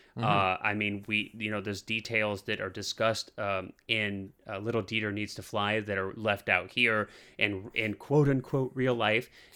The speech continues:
Speaker 2: Dieter is captured, he escapes, and then he's captured again. And then he's, he's walked to a prison camp, and I spe-, I think it's
Speaker 1: Yes.
Speaker 2: some,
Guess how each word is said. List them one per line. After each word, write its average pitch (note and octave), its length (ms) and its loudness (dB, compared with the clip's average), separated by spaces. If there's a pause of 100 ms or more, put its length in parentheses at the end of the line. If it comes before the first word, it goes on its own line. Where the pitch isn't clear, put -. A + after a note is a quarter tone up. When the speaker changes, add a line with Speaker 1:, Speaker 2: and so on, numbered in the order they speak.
Speaker 2:
Dieter A#2+ 400 4 (100)
is G#2 240 0
captured, A#2+ 580 2 (220)
he A#2+ 100 -6
escapes, A#2+ 720 2 (460)
and A2 100 0
then G#2+ 80 4
he's G#2 160 0
captured B2 400 2
again. A#2 480 2 (340)
And A2+ 160 0
then A#2+ 160 6
he's, A2 580 -2
he's A2+ 220 -8
walked G#2+ 480 -2
to B2 100 -4
a A2 60 -2
prison A2 340 -4
camp, A2 360 -2
and G#2 120 0
I G2+ 60 0
spe-, - 280 -2
I A2+ 60 -4
think A2+ 220 -2
it's A2 100 -6
Speaker 1:
Yes. A2+ 240 4
Speaker 2:
some, A2 100 -2